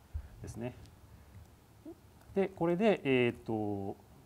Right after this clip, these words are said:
レクティファイアンネームドをして、えー、テンプレートレクティファイをして、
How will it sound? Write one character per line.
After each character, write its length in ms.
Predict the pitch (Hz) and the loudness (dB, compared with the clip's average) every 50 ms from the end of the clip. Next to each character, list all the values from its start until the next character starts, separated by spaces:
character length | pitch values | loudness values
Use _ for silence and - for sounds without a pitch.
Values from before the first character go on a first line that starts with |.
| - - - - - - - - - - - - - - - | -20 -20 -18 -18 -18 -18 -20 -20 -20 -20 -20 -20 -20 -12 -10
レ 80 | 117 110 | -10 -10
ク 120 | - - | -10 -14
テ 100 | - - | -16 -2
ィ 20 | |
フ 100 | - - | 2 4
ァ 60 | 123 117 | 4 4
イ 40 | |
ア 100 | 113 113 | 4 2
ン 100 | 113 113 | 2 0
ネ 120 | 113 110 104 | 0 -2 -4
ー 20 | |
ム 100 | 92 90 | -6 -10
ド 100 | 92 92 92 | -12 -14 -14
を 40 | |
し 160 | 95 - - - | -14 -16 -18 -8
て、 300 | - - 170 170 170 170 - - - | -2 0 0 0 0 -4 -10 -12 -8
え 640 | 139 127 120 117 117 113 110 107 104 104 104 104 104 | -6 -4 -4 -2 -4 -4 -4 -4 -6 -6 -6 -8 -8
ー、 40 | - | -8
テ 100 | 120 110 | -8 -6
ン 120 | 110 107 | -6 -8
プ 180 | 101 - 117 104 | -8 -8 -6 -4
レ 140 | 107 104 101 | -4 -4 -6
ー 40 | |
ト 140 | 98 - 101 | -6 -8 -8
レ 100 | 101 101 | -8 -8
ク 80 | 104 - | -10 -12
テ 80 | - | -18
ィ 20 | 101 | -18
フ 60 | 92 | -16
ァ 40 | 87 | -16
イ 40 | 90 | -14
を 40 | |
し 120 | - - - | -16 -16 -8
て、 240 | - 180 175 - | -4 -4 -4 -4